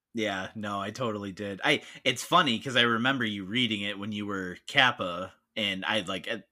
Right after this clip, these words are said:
that's one of the things that, like, stuck with me about, like, Lambda Chi teachings or whatever, like,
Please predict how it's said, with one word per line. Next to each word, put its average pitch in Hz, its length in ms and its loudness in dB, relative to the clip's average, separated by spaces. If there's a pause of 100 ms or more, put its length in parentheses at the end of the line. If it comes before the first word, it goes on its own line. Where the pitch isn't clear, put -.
(320)
that's 147 200 0
one 208 140 0
of 185 100 -2
the 123 80 -6
things 113 300 0
that, 104 180 -2
like, 98 200 -6
stuck - 360 -2
with 92 200 -10
me 90 340 -10 (500)
about, 98 380 0
like, 90 240 -4 (760)
Lambda 101 440 -4
Chi 98 220 0
teachings 95 520 -6
or 104 80 -4
whatever, 104 320 -4
like, 107 220 -6